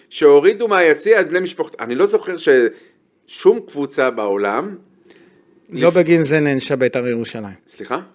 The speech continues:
Speaker 2: לא על זה נענשה בית"ר, בית"ר נענשה על
Speaker 1: לא,
Speaker 2: זה
Speaker 1: לא.
Speaker 2: שפוצצו את הטקס.
Speaker 1: בר-, שנייה.
Speaker 2: אז עזוב את זה.
Speaker 1: אפשר רגע לעצור?
Speaker 2: אבל ש-, אנחנו חוזרים ל-, אתה
Speaker 1: לא,
Speaker 2: מש-,
Speaker 1: לא,
Speaker 2: אתה
Speaker 1: לא.
Speaker 2: משעמם את המאזינים,
Speaker 1: אני לא
Speaker 2: הנה,
Speaker 1: משעמם
Speaker 2: ירדו
Speaker 1: את
Speaker 2: לנו
Speaker 1: המאזינים.
Speaker 2: שניים.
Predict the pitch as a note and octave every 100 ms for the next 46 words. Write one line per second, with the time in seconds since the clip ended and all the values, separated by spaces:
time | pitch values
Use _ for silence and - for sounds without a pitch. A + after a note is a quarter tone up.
0 | _ D3 F3 D#3 D3 A#2+ A#2 A#2+ G#2+ G#2+
1 | G#2+ B2 D#3+ D#3+ C#3+ - D3+ C#3+ G3+ A#3+
2 | C4+ C#4+ G3 - C#3 D#3+ D#3+ C3+ - D3
3 | D3 A#2+ B2+ A#2+ D3 D3+ D3+ D#3 D#3+ D#3
4 | D3+ E3+ G#3 G3 B2+ A#2+ - D#3+ G3 G3
5 | F#3+ A3 F#3+ - _ _ - D3+ D3+ A3+
6 | F3+ F3+ F3+ F3+ G3+ E3+ A3 A#3 A3 A3
7 | G#3 F#3 G#3+ D4 C#4 C#4+ C#4 C4+ F3+ F3
8 | F3+ F3 G3+ A3+ A3 A3 F#3+ A#3+ B3+ E3
9 | - G3+ D#3+ - G3+ G#3+ G#3+ A3 A#3 F3+